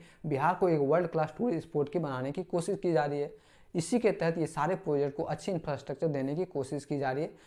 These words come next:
ताकि ज़्यादा से ज़्यादा टूरिस्ट यहाँ पे आए। इस प्रोजेक्ट को बीसीसीआई द्वारा बनाया जा रहा है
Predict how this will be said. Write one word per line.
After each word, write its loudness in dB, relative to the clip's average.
ताकि 0
ज़्यादा 2
से -2
ज़्यादा -2
टूरिस्ट -2
यहाँ -6
पे -8
आए। -8
इस 0
प्रोजेक्ट 4
को 2
बीसीसीआई 0
द्वारा 4
बनाया -2
जा 2
रहा 2
है -6